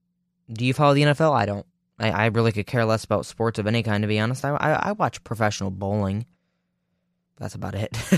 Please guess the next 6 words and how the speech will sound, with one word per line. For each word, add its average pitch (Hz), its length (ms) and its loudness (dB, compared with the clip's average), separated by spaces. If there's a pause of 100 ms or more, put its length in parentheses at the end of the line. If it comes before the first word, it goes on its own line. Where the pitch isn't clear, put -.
<laughs> - 120 0 (2000)
C - 320 4
N 214 100 8
N 196 120 6
article 143 540 6 (880)
from 127 640 2